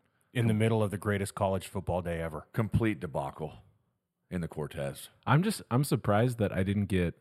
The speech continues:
Speaker 3: any sort of text saying, like, "Hey, are
Speaker 1: That,
Speaker 3: you guys around?"
Speaker 1: that's
Speaker 3: Be-
Speaker 1: because nobody's phones were working.
Speaker 3: Oh,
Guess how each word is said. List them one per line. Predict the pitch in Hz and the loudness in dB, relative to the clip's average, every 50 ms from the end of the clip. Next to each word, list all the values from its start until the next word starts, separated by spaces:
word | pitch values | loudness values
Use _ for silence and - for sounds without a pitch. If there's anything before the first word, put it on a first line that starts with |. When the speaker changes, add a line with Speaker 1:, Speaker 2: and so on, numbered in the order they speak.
| _ _ _ _ _ _ _ _ _ _ _ _ _ - | _ _ _ _ _ _ _ _ _ _ _ _ _ 2
Speaker 3:
any | 101 104 101 95 | 4 4 4 4
sort | 87 98 90 85 | 2 2 0 0
of | 76 76 76 80 - - _ _ _ _ | 0 -2 -4 -8 -10 -16 _ _ _ _
text | - - 98 - - - - - - - - _ _ _ | 2 2 2 2 0 -6 -14 -14 -16 -20 -20 _ _ _
saying, | - - 101 90 87 87 85 85 | -4 0 0 2 2 0 -2 -2
like, | 82 80 85 - | -4 -6 -6 -4
"Hey, | - 107 101 85 85 90 - - - | -2 -2 -2 -2 -2 -6 -10 -10 -6
are | - - | 0 2
Speaker 1:
That, | 117 117 | 2 4
Speaker 3:
you | 107 | 4
guys | 104 95 85 | 2 0 0
around?" | 82 82 85 87 107 127 127 - | -2 -2 -2 0 -2 -2 -2 -4
Speaker 1:
that's | 110 107 101 | -4 -4 -2
Speaker 3:
Be- | 90 | -2
Speaker 1:
because | 98 101 - 110 98 | -2 -2 -2 -2 -2
nobody's | 92 104 104 92 98 92 82 - | -2 -4 -4 -4 -4 -6 -6 -8
phones | - - 98 92 92 92 85 85 | -6 -4 -4 -2 -2 -4 -6 -6
were | 85 85 | -6 -6
working. | 85 85 82 80 - 85 82 - - - _ - - | -6 -6 -6 -6 -6 -8 -8 -10 -14 -20 _ -8 -6
Speaker 3:
Oh, | 127 120 117 127 131 110 85 82 | -4 -2 -2 -2 -4 -4 -6 -8